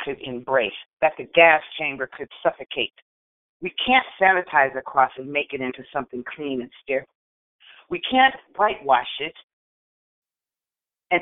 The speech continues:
take off the blood and the suffering. We can't pad it and make it into something comfortable and non-threatening, but we can focus upon the cross. By the way of the cross, here's the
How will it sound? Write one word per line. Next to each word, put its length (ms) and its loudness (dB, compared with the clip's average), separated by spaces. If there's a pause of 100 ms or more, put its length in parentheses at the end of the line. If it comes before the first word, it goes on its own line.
(100)
take 160 0
off 220 2
the 60 -8
blood 420 0
and 140 -8
the 80 -12 (100)
suffering. 480 -8 (220)
We 120 -12 (120)
can't 200 -2 (240)
pad 300 2
it 160 -8 (460)
and 200 -4
make 320 -2
it 200 -4
into 240 -6 (100)
something 360 -4
comfortable 580 -6
and 160 -4
non-threatening, 720 -4 (180)
but 160 -4
we 100 -16 (140)
can 320 -8
focus 380 -10
upon 320 -20
the 80 -20
cross. 260 -20 (1120)
By 120 0
the 60 -12
way 220 -6
of 80 -8
the 80 -20
cross, 420 -18 (800)
here's 220 -12
the 80 -10